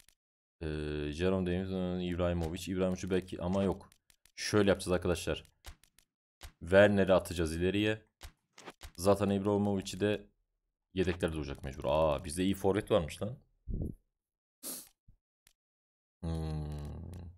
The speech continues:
ne yapacağız gençler? Bu arkadaşlar Ikone'yi satlık listesine koyduk. O yüzden Ikone'yi buraya alalım. Şeye. Tamam. Geçmiş talimatlar diyelim. Çakılı kalma. Çakılı kalma.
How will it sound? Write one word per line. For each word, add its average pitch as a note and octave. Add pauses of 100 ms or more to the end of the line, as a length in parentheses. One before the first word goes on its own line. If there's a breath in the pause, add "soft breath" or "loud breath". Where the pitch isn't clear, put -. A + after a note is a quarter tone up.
(160)
ne D#2+
yapacağız F#2
gençler? D2+ (840)
Bu E2
arkadaşlar F2 (420)
Ikone'yi G#3
satlık G#2
listesine G2+
koyduk. E2
O F#2
yüzden F2+
Ikone'yi F2+
buraya F2+
alalım. D2+ (540)
Şeye. D2+ (1700)
Tamam. F2+ (300)
Geçmiş G2+
talimatlar G2
diyelim. E2+ (1500)
Çakılı G2
kalma. D#2+ (840)
Çakılı F2+
kalma. F2